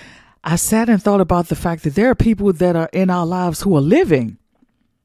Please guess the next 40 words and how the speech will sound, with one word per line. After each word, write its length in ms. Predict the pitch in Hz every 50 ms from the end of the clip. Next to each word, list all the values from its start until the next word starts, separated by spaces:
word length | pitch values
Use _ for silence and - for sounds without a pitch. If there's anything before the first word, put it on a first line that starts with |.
| _ _ _ _ _ _ _ - - - - - - -
that 140 | - 190 202
we're 160 | 180 226 226
grieving 400 | 214 170 190 220 240 240 226 226
the 160 | 214 226 202 -
absence 460 | 226 277 294 - - 196 180 160 151
of 480 | 147 131 123 117 117 120 - - - - _ _ _
for 180 | - - 220
whatever 340 | 240 254 254 254 254 240 247
reason. 480 | 262 294 294 254 180 131 131 120 120 120 _ - - - - - - -
Listen, 340 | - 202 202 185 - 156 - -
everybody's 560 | 190 233 269 269 233 - 202 190 180 165 156
not 160 | 165 165 160
gonna 160 | - 165 151
wanna 200 | 151 156 156 147
have 140 | 147 156 143 135
a 40 | 131
relationship 400 | 135 143 139 139 - - 143 127
with 120 | 127 -
you, 120 | - 139 127
even 320 | - - 220 214 208 190
in 100 | 170 160
the 80 | 147 139
bloodline. 640 | 123 143 139 139 135 - - 120 110 104 - 127 123 - - _ - - - - - - - - _
And, 540 | - 180 180 170 165 160 156 143 143 139 - - - - - - _ _ _ -
um, 320 | 160 156 143 139 143 -
I 60 | - 185
had 160 | 208 214 185
a 60 | 160
really 260 | 147 165 190 185 185
deep 220 | 151 185 190 175 -
conversation 840 | - 196 180 170 160 160 147 - 185 175 165 - 170 151 147 147
with 200 | 143 151 160 -
a 40 | 151
sister 300 | 135 - 196 185 - 165
friend 220 | 151 - 156 147 147
of 40 |
mine 200 | 147 147 143 143
because 240 | 147 151 139 165 165
I'm 100 | 185 180
like, 260 | 175 165 156 151 139